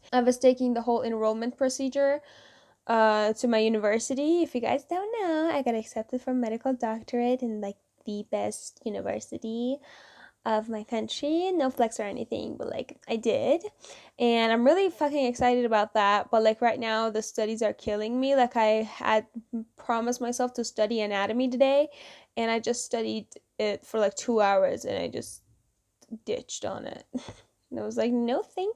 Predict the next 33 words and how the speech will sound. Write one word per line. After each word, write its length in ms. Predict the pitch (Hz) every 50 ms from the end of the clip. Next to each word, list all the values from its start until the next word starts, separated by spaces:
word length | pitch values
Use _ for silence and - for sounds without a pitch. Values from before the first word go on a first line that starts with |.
| _ - -
you." 480 | 392 359 349 349 349 339 339 339 330 311
I'm 140 | 285 269 262
still 360 | - - - - 262 254 285
in 120 | 320 349 359
denial 480 | 381 381 381 415 453 480 494 494 466
about 200 | 392 392 370 349
how 120 | 302 262 247
much 240 | 247 269 311 -
I 80 | 359 370
should 220 | - - 440 -
study 260 | - - - - 554 587 698 640 -
for 120 | 440 403 392 - -
actually 480 | 277 294 320 320 - 330 311 302 302
getting 560 | 269 254 240 262 285 294 294 294 302 294 254
a 80 | 247 262
medical 480 | 269 254 262 262 262 277 - 277 262 247
doctorate. 720 | 233 - 254 247 262 262 - - 269 254 240 233 240 - _ _ -
I'm 100 | 277 302
really 400 | 370 508 605 605 554 403 294 -
excited 800 | - 269 - - - - 269 233 233 240 247 277 285 277 - -
overall, 1160 | - 247 247 247 233 247 247 233 - 214 220 214 220 226 233 247 254 262 247 247 247 240 233 240 - - 247 240 - - 233 240 233
besides 560 | 262 254 254 - - 240 233 233 240 233 240
the 100 | 247 240
whole 160 | 233 233 226
studying 480 | 226 - - 254 220 226 240 247 262 269
thing. 180 | 294 285 277 269
I'm 120 | 254 254
really 240 | 262 277 311 349 339
excited 420 | 277 - - - 240 233 240 247
about 220 | 254 240 233 240 -
starting 420 | - - 247 226 226 240 240 240
my 140 | 226 220 214
adulthood, 1080 | - 214 202 208 220 208 202 220 240 - - - - - - 277 269 277 269 330